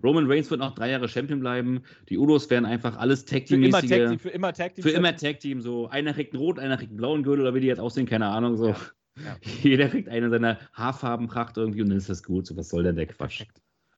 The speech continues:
Speaker 2: Ja. Ja, ich bin da voll bei dir.
Speaker 1: Da muss
Speaker 2: Ähm,
Speaker 1: Riddle nur noch turnen und dann ist
Speaker 2: ich,
Speaker 1: vorbei.
Speaker 2: ich wollte grad sagen, ich wollte gerade sagen,
Speaker 1: <laughs>
Speaker 2: ich könnte mir unglaublich vorstellen,
Speaker 1: Yes.
Speaker 2: dass Randy Orton in diesem Match einfach out of nowhere, weil er macht ja alles out of nowhere, ne?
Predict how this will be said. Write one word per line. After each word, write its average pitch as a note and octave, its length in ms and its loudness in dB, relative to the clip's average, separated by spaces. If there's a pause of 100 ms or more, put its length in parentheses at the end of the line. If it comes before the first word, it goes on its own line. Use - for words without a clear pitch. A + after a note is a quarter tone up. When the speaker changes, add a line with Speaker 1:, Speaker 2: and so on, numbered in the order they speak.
(100)
Speaker 2:
Ja. F#2+ 160 -16 (560)
Ja, A#2 180 -6 (120)
ich - 200 -12
bin D#3 140 0
da D3 140 4
voll D#3+ 240 0
bei D3 180 4
dir. D3+ 300 -4 (480)
Speaker 1:
Da A#2 60 6
muss D3 140 6
Speaker 2:
Ähm, C#3 80 8
Speaker 1:
Riddle D#3+ 180 6
nur C3 140 4
noch - 40 -10
turnen B2+ 320 2
und G#2 100 -4
dann G#2 100 -4
ist G2+ 100 -6
Speaker 2:
ich, E3 140 -6
Speaker 1:
vorbei. - 180 -8
Speaker 2:
ich F3 140 2
wollte C#4 240 4
grad B3+ 180 0
sagen, B3 540 -2
ich - 180 -4 (100)
wollte B3 240 2
gerade A#3+ 380 -2
sagen, G3+ 480 0 (100)
Speaker 1:
<laughs> - 240 -12
Speaker 2:
ich - 140 -4
könnte C#4 380 0
mir A3 200 -8
unglaublich B3 520 -8
vorstellen, F#3+ 500 -4
Speaker 1:
Yes. G3+ 140 -12
Speaker 2:
dass D#3+ 240 0 (100)
Randy G#3+ 400 0
Orton F3+ 680 -4
in E3+ 140 0
diesem D#3+ 220 -4
Match D#3+ 240 0
einfach D#3 480 0 (220)
out G3 180 6
of A3 120 6
nowhere, F3+ 460 4
weil C#3 120 0
er C3 160 2
macht D3+ 160 -8
ja C3+ 80 -8
alles E3+ 320 -4
out C#3+ 200 0
of C#3 60 0
nowhere, C3 400 -2
ne? D3+ 240 -8